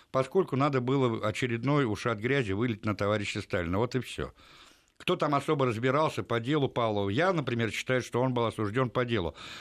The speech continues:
Вы понимаете, в условиях мирного вде-, времени он, может быть, получил там десятку, условно говоря, да, за развал фронта. Но в условиях начала войны, когда фактически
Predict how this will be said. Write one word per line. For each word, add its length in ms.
Вы 120
понимаете, 460
в 60
условиях 420
мирного 440
вде-, 200
времени 440
он, 140
может 200
быть, 160
получил 360
там 180
десятку, 520
условно 340
говоря, 400
да, 260
за 140
развал 380
фронта. 380
Но 100
в 40
условиях 380
начала 400
войны, 520
когда 280
фактически 800